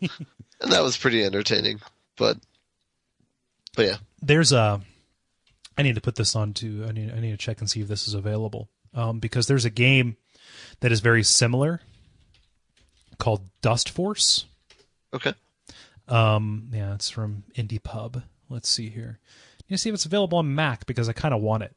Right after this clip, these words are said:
Speaker 1: Um, it's a, it's a platformer that's very similar to that, except you
Speaker 2: Hmm.
Speaker 1: play as a team of cleaners,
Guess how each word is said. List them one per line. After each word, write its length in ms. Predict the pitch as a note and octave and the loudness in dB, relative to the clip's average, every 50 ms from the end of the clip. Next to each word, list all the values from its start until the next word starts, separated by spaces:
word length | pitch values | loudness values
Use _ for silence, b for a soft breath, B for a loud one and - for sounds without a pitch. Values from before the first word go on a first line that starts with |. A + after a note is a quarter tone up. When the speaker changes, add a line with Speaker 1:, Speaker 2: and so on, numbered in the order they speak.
| _ _ - | _ _ -2
Speaker 1:
Um, 320 | B2 A#2 A#2 A2+ A2 A2+ | 0 2 2 2 2 0
it's 180 | A#2+ G#2+ - - | -2 -2 -2 0
a, 100 | A#2 A2 | -2 -2
it's 140 | G#2+ - - | -2 -4 -6
a 40 | G2+ | -6
platformer 520 | - - D3 D3 C#3 - D3+ C#3+ C#3 C3+ | -2 -2 0 0 2 2 2 2 2 2
that's 160 | C3 A#2 G#2+ - | 0 -2 -2 0
very 200 | B2+ C3 C3+ B2 | 2 4 4 6
similar 360 | - - B2+ B2+ C#3 D3+ D3+ | 4 4 4 2 0 0 -2
to 120 | - - D#3+ | -2 0 0
that, 240 | E3 E3+ F3+ E3+ - _ b b b b b b b b b b | 0 0 -2 -4 -10 _ b b b b b b b b b b
except 320 | - - - - C3 B2 | -2 0 2 2 2 4
you 80 | B2+ B2 | 2 0
Speaker 2:
Hmm. 60 | - | 4
Speaker 1:
play 160 | - B2+ B2+ | 4 6 6
as 100 | B2 A2+ | 6 6
a 60 | A2+ | 4
team 220 | - - - C#3 B2+ | 2 2 2 2 2
of 120 | A2+ - | 0 -2
cleaners, 580 | - - - B2 B2+ C#3+ F3 G#3 - - - | -4 -2 2 2 2 2 2 0 0 -2 -2